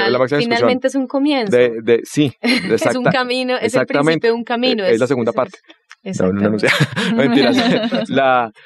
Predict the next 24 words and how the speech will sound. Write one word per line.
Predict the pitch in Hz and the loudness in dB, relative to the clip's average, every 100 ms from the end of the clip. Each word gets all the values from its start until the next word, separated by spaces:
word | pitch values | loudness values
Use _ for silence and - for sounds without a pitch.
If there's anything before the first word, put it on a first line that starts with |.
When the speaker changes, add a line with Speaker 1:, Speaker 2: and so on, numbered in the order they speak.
| - | -10
Speaker 2:
la, | 117 120 117 117 113 110 104 101 101 101 - 240 | -2 0 2 2 2 4 2 2 2 0 0 2
el | 123 117 | 2 2
resto, | 113 143 147 - 220 208 | 0 0 0 0 0 2
digamos, | 120 110 127 - 107 | 0 0 -2 -6 -2
yo | 117 | -2
tenía | 117 127 143 | 0 0 0
la | |
historia | 147 143 143 | 0 0 0
ya | |
casi | 147 139 147 | -2 -2 0
hecha, | 131 - | -2 -2
o | 226 _ _ - | -10 _ _ -2
sea, | 98 | -2
pe-, | 90 98 90 | 0 -2 0
pensada, | 98 92 110 127 - - _ _ - | -2 -2 -2 -2 -4 -16 _ _ -2
y | 110 | 2
lo | 110 | 2
que | 101 | 2
me | |
ayudó | 98 107 | 2 2
mucho | 110 - | 2 -2
Federico | - 131 101 107 113 | 0 2 2 0 0
fue | 120 113 | 0 0
atarlas. | 107 120 117 - - | -2 -4 -6 -6 -14